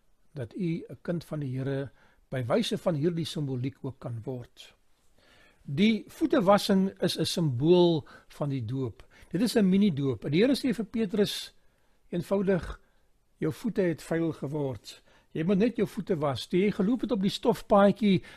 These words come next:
na hierdie bovertrek, toe het jou voete vuil geword, maar jy het by die huis skoongemaak en gebad. Die nagmaal is om daardie sondes wat in ons lewens ingekom het, nadat ons die laaste keer nagmaal gebruik het, of gedoop was, weer af te was.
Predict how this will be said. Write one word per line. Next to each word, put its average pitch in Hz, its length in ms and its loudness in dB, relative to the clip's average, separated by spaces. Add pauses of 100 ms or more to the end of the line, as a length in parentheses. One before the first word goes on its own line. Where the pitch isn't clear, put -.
(160)
na 165 100 0
hierdie 185 240 4
bovertrek, 175 600 4
toe 160 100 0
het 135 80 -2
jou 160 120 0
voete 208 260 -2
vuil 196 240 0
geword, 180 320 0
maar 196 100 2
jy 226 260 6
het 269 160 0
by 254 100 2
die 214 140 6
huis 208 260 6
skoongemaak 196 680 0
en 175 120 -4
gebad. - 640 -2 (1000)
Die 170 120 2
nagmaal 190 680 2
is - 160 -2
om 165 80 -2
daardie 196 440 2
sondes 220 460 0
wat 180 220 0
in 226 160 -2
ons 202 240 -2
lewens 190 400 2
ingekom 190 480 0
het, - 80 -10
nadat 185 360 0
ons 202 200 -4
die 175 80 0
laaste 190 400 -2
keer 180 240 -4
nagmaal 160 400 -6
gebruik 135 400 -8
het, 101 160 -16 (720)
of 185 160 0
gedoop 202 400 -2
was, - 380 -14 (580)
weer 139 260 -2
af - 200 -12
te 131 180 -12
was. - 220 -16